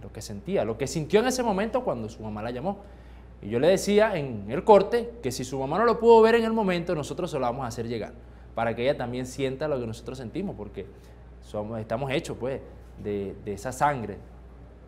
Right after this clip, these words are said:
Eh, nosotros continuamos con este programa especial y queríamos, eh, hacer énfasis en un punto que usted tocó. Primera vez que se desfila por el Paseo Monumental Los Próceres.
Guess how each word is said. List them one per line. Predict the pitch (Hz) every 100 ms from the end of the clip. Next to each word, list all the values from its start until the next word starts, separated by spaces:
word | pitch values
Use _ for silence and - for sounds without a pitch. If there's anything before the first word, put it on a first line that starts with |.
| -
Eh, | 110 107 - - - - -
nosotros | 123 127 156
continuamos | 170 139 139 170
con | 143
este | -
programa | - 143
especial | 165 147 - 170 -
y | 139
queríamos, | 131 131 147 175 120 - - - -
eh, | - 113 -
hacer | 117 117 151
énfasis | 165 151 135 123 - -
en | 135 127
un | 135
punto | - 156 156
que | 131
usted | 120 127
tocó. | 131 107 80 - - - - - - - -
Primera | 156 185
vez | 202 233 233 - - - - - - - - -
que | 160
se | 175 156
desfila | 143 196 214 226 - -
por | 143
el | 147
Paseo | 131 131 180
Monumental | 180 147 123 151
Los | 175
Próceres. | 226 202 107